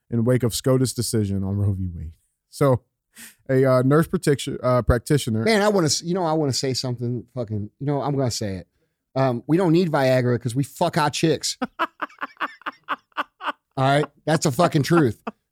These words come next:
Speaker 2: 'Cause the conservative women are much hotter than the f-, than the fucking f-, maybe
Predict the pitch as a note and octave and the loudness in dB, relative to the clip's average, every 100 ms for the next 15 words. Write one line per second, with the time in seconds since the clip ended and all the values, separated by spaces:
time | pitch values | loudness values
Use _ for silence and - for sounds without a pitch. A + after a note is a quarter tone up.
0 | - D#3 A#2+ - C#3+ F#3 F3+ F3 D#3 C#3 | 0 2 2 0 0 2 4 4 4 4
1 | F#3+ E3+ D3+ E3 E3 E3 E3 D#3+ C#3 C4+ | 4 6 6 6 4 4 4 4 4 0
2 | - A#3+ D#3 D#3 D3+ - C3 - D3 D3 | -2 2 4 4 2 -2 -8 0 2 2
3 | C3 E3 D3 D3+ C3+ - - - - _ | 0 -2 2 2 2 0 -10 -20 -20 _
4 | - E3 F#3 G3+ | 2 4 4 2